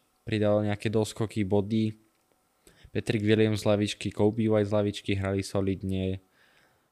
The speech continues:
A potom tam už vybehli len Dosunu, Drummond, Jones na päť minút. Čiže veľmi úzká rotácia Chicaga. Patrick Beverley, dvadsaťpäť minút, tri body, tri doskoky, asistencia, zisk.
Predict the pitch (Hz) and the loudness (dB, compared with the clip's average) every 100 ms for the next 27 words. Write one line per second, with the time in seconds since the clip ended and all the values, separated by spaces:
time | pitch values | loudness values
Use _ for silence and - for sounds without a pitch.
0 | - 95 101 104 101 101 101 95 98 101 | -20 -20 -16 -12 -4 0 0 0 0 2
1 | 101 104 101 98 98 - 113 104 101 98 | 0 -2 0 0 0 -2 -2 -2 -2 0
2 | 95 98 104 104 95 87 98 98 98 95 | 0 0 0 0 -2 -2 -2 -2 -4 -4
3 | 101 90 95 107 120 - - _ _ _ | -4 -2 -4 -4 -4 -8 -18 _ _ _
4 | _ _ _ _ _ _ - - 95 107 | _ _ _ _ _ _ -20 -10 -4 0
5 | 110 104 - 120 107 113 107 117 107 - | 2 2 2 2 4 2 0 0 -2 -4
6 | - 113 113 117 113 117 110 117 101 110 | -2 0 6 6 6 2 0 -2 2 2
7 | 107 110 110 107 104 - 107 120 110 107 | 2 2 2 0 -2 -6 -4 -2 -4 -4
8 | 110 107 - 107 101 104 104 104 104 101 | -4 -4 -4 -4 -2 0 -2 -2 -4 -4
9 | 101 - 107 _ 110 87 _ 117 _ 120 | -6 -12 -18 _ _ -20 _ _ _ _
10 | _ 113 98 120 139 - | _ -14 -8 -8 -10 -18